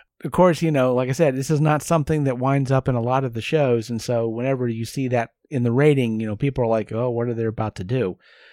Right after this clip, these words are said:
You know, of course, we'll see that on Sunday. And who, uh, of course, this is that moment, uh, in the, uh, in January and February that,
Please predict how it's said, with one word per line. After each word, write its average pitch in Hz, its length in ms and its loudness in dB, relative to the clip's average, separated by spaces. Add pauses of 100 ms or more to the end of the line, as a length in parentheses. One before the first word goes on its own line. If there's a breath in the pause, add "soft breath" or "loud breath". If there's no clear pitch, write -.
(320 loud breath)
You 127 160 -2
know, 113 140 2
of 107 40 -2
course, 143 260 2
we'll 135 140 0
see 151 220 -6
that 143 200 0
on 139 200 -4
Sunday. 123 560 -2
And 104 160 -8
who, 139 200 -6
uh, 113 300 -4
of - 640 -20
course, 156 280 4
this 196 180 -2
is 180 120 -4
that 175 220 2
moment, 147 640 0
uh, 123 320 0 (100)
in 139 220 -6
the, 123 160 -2 (340)
uh, 113 440 -8
in 120 180 -4
January 135 480 0
and 117 100 -4
February 120 460 -2
that, 110 180 -4